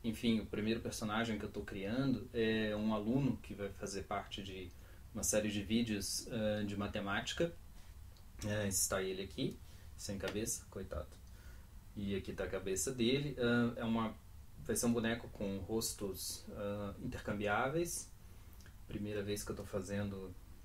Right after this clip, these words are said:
isso dessa forma. Ahn, vou falar um pouquinho hoje pra vocês no vídeo, é, de como eu criei uma, uma técnica pra fazer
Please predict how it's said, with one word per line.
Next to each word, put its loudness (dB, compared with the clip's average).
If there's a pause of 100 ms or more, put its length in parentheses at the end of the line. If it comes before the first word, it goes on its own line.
(160)
isso 0
dessa -2
forma. 2 (680)
Ahn, 6 (400)
vou 2 (220)
falar 4
um 2
pouquinho 2
hoje 4
pra -4
vocês 0
no 4
vídeo, 0 (160)
é, 4 (100)
de -6
como 0
eu -2 (180)
criei 2
uma, 0 (120)
uma -2
técnica 0 (420)
pra 4
fazer 2